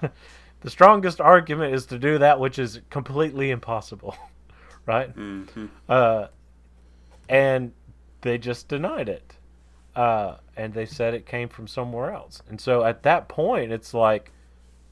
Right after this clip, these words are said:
Speaker 1: are they going to
Speaker 2: You do.
Speaker 1: listen to reason? Are they going to
Speaker 2: Yep.
Speaker 1: listen to, you know, other scriptures? Are they going to listen to anything else? If,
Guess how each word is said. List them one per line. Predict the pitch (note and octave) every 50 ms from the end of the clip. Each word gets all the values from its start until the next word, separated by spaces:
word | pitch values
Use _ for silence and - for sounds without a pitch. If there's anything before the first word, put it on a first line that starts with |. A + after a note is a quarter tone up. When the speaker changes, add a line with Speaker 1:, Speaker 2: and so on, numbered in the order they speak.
| _ - _ - - - -
Speaker 1:
are | A#2 B2+
they | C3+ B2+
going | B2+ C#3+ C#3+ D3 C#3+
to | - D3+
Speaker 2:
You | B2
do. | A#2+
Speaker 1:
listen | C3+ D3 - - C#3+ B2
to | - C3 A#2+
reason? | A2 G#2+ A2 B2+ C#3+ - F#3 F#3 G3 - -
Are | B2 B2+
they | B2 B2 A#2+
going | A2+ B2 B2+ C3+ C#3 C3+
to | - - A#2+ A#2 - - - -
Speaker 2:
Yep. | A2 -
Speaker 1:
listen | A#2+ A#2+ C#3 C#3+ - D3+ C3+ B2+
to, | - - B2+ A#2+ - - - - - - - - - -
you | - B2+
know, | B2 B2 A#2
other | - A#2 C3+ D3 C#3+
scriptures? | - - - - C#3 C#3+ - - - G3 G#3 F#3 - -
Are | C#3+
they | A#2+ A#2+ A#2
going | A#2+ C3+ C#3
to | C3 A#2+
listen | A#2 C3+ C#3 - - C3+
to | A#2 A#2+
anything | G2 A#2+ B2+ C3+ C3+ - - B2+ A#2+ A#2 A#2
else? | C3+ F3 - - - - - - -
If, | - A2+ -